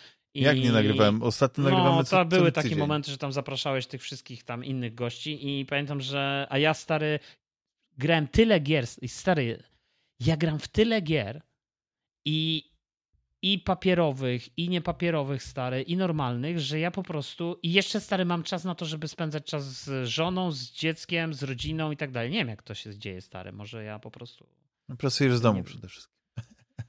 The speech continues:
Speaker 1: Ale to nie, to nie o to chodzi, stary. To nie o to chodzi.
Speaker 2: Wiem, wiem, no.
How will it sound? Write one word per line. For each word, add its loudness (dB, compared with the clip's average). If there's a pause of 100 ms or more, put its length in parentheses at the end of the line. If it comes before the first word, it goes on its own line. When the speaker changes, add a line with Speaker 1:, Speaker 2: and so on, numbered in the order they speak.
(280)
Speaker 1:
Ale -4
to -4
nie, -2
to 0
nie 2
o -4
to -6
chodzi, -2
stary. -14 (180)
To -12
nie -10
o -10
to -12
chodzi. -6
Speaker 2:
Wiem, 2
wiem, 2
no. 2